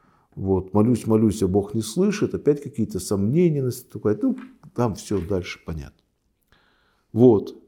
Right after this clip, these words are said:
То есть красивой картинки не получается. Но очень хочется, чтоб она была. Но вот, допустим, эту картинку.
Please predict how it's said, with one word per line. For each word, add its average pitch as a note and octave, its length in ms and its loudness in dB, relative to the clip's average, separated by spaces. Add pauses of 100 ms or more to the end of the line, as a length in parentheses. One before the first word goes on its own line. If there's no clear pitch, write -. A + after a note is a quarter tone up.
(100)
То A#2 100 8
есть A2+ 300 0
красивой D#3 540 4
картинки G3 600 0
не F3+ 180 2
получается. G#3 920 -4 (1040)
Но C#3 120 8
очень G#3 240 4
хочется, A3 500 2
чтоб E3+ 320 2
она D#3 220 4
была. F#2+ 340 0 (580)
Но B2 120 6
вот, - 360 0 (920)
допустим, B2+ 640 4
эту G3 200 2
картинку. - 640 -10